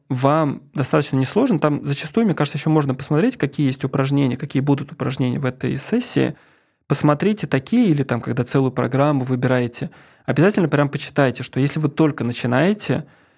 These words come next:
посмотрите, чтобы это было для новичков. И второй также, не знаю, там, мини-совет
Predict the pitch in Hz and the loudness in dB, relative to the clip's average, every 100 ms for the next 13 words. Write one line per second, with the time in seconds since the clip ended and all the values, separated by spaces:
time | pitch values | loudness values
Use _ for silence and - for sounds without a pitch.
0 | _ _ 139 - 127 139 156 151 - 127 | _ _ -4 0 0 2 0 -2 -2 0
1 | 127 139 135 123 123 127 127 - - 117 | 0 2 0 0 0 0 -2 -4 -2 -2
2 | - _ _ _ _ _ 139 131 127 127 | -4 _ _ _ _ _ 4 4 2 0
3 | - - 127 151 185 151 139 123 120 120 | -6 0 2 2 2 0 -2 -2 -2 -2
4 | 117 - 135 _ 147 147 139 - 127 127 | -4 -4 -8 _ 2 4 4 2 0 0